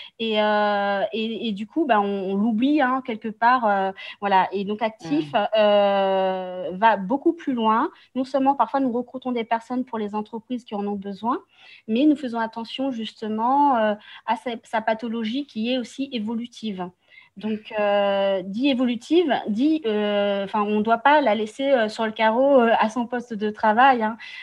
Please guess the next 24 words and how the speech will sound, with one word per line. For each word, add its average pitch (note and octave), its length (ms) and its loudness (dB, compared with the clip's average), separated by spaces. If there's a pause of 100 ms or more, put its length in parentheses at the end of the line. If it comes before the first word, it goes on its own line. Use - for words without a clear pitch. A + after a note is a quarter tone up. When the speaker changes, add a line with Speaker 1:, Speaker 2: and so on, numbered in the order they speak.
(160)
Speaker 1:
Euh, G#3 400 4
il G#3+ 80 -8
faut A#3+ 120 -6
aussi A#3 360 -4
que C4+ 80 -4
la G#3+ 140 2
personne A#3 280 -2
évolue. A#3+ 680 -2
Euh, G3+ 720 -4
je G3+ 100 -8
crois B3 160 0
que B3 120 -8
c'est A3+ 180 -6
vous C4 160 -4
qui B3 160 -8
disiez A3 320 -6
tout A3 160 -14
à A3 80 -2
l'heure A3 160 0
aussi C4+ 420 -4
qu'on G#3+ 300 -4
parle B3 240 2
de A3 80 -4
compétences. A#3+ 720 -6